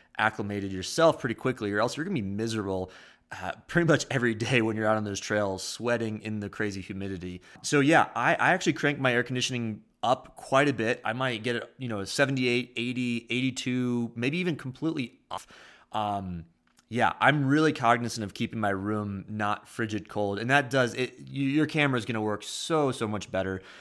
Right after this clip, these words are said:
You know, we all keep our homes at seventy-eight degrees at home in the summer. At least that's kinda what I do. Um, there's no reason why you can't do that in the dense, humid jungle. Uh, and because of that, that contrast and that juxtaposition,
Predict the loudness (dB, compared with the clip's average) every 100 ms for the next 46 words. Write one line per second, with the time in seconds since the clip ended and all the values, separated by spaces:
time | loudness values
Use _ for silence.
0 | -8 2 4 6 8 6 4 2 4 4
1 | 0 0 0 -2 -2 -2 -2 -2 0 0
2 | 0 -4 -4 -2 -2 0 -2 -2 -2 -2
3 | -2 -4 -2 0 0 0 0 -2 0 -2
4 | -2 -2 -2 0 2 2 4 2 0 -6
5 | -12 -2 0 2 2 6 6 6 4 2
6 | 0 0 0 -2 -2 -2 0 0 0 -4
7 | -6 -6 -6 -8 -6 -6 -4 -6 -6 -14
8 | _ 0 0 0 -2 0 0 4 2 2
9 | -2 -2 0 0 2 0 0 -4 -2 -4
10 | -4 -4 -2 -2 -4 -6